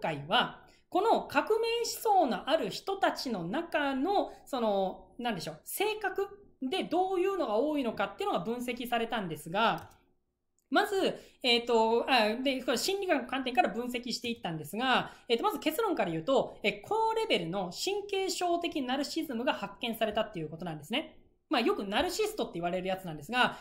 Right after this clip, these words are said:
え、具体的にどういうのかって言ったら、例えば、周りからどう思われているかを強く気にする人であるとか、高レベルの恥を感じている。で、承認欲求が強いっていう特徴が見られたっていうことなんですね。ま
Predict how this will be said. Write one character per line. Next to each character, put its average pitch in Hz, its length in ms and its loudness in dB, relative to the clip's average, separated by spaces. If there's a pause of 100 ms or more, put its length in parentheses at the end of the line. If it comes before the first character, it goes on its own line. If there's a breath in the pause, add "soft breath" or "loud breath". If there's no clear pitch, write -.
え、 233 100 0
具 269 100 0
体 415 100 4
的 415 140 2
に 359 100 2
ど 359 120 2
う - 20 2
い 349 40 2
う - 40 2
の 220 40 0
か 190 80 0
っ - 60 -10
て - 40 -14
言 160 80 -10
っ - 20 -16
た 170 80 -8
ら、 208 420 2
例 359 220 2
え - 40 4
ば、 208 340 2 (140)
周 359 400 4
り 427 80 -2
か 403 120 4
ら 370 140 6
ど 349 340 2
う - 60 -6
思 233 220 2
わ 277 140 2
れ 247 80 0
て 240 100 -8
い 196 80 0
る 175 100 -2
か 240 120 2
を 214 80 2
強 392 380 -2
く - 180 -4
気 - 160 -6
に 247 120 -4
す 240 140 -6
る 202 100 -4
人 - 360 -8 (560)
で 226 120 4
あ 220 40 6
る 214 80 0
と 233 80 -6
か、 - 480 2
高 415 300 4
レ 427 100 2
ベ 339 140 2
ル 233 60 2
の 220 100 2
恥 285 340 0
を 349 80 4
感 185 220 -6
じ 160 100 -10
て 180 80 -6
い 160 80 -2
る。 214 220 -6 (320)
で、 - 340 0
承 392 280 0
認 381 260 0
欲 349 200 0
求 214 140 -2
が 160 100 -2
強 240 280 -4
い 165 60 0
っ - 20 -10
て - 220 -4
い - 20 2
う 392 80 0
特 349 260 -2
徴 339 220 0
が 320 80 6
見 247 220 0
ら 311 80 8
れ 247 100 0
た 170 80 -6
っ - 120 -10
て - 60 -12
い 160 40 -6
う 160 80 -6
こ 165 80 -10
と 185 80 -10
な 160 80 -6
ん 143 60 -10
で 143 60 -14
す - 80 -10
ね。 262 300 -4
ま - 300 2